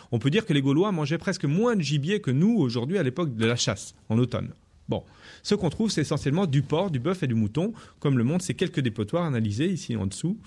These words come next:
euh, dans le Rouennais, en région auvergnate actuelle. Alors,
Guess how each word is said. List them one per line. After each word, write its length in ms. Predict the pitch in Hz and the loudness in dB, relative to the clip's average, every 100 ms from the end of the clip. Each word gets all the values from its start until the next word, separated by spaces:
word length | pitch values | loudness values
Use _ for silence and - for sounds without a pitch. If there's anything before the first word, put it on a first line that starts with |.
| - - - 104 | -20 -20 -8 -2
euh, 60 | |
dans 120 | 98 | 2
le 80 | 135 | 2
Rouennais, 460 | 120 104 98 151 180 | 2 2 2 2 0
en 80 | 110 | 0
région 460 | 107 101 180 185 - _ _ _ - | -2 0 -2 -4 -10 _ _ _ -2
auvergnate 500 | 139 123 98 80 - | 0 2 0 -4 -6
actuelle. 360 | 107 - 92 - - _ _ _ - - - - - - - | -8 -6 -8 -8 -18 _ _ _ -20 -20 -18 -18 -20 -8 0
Alors, 360 | 226 180 - | 2 2 0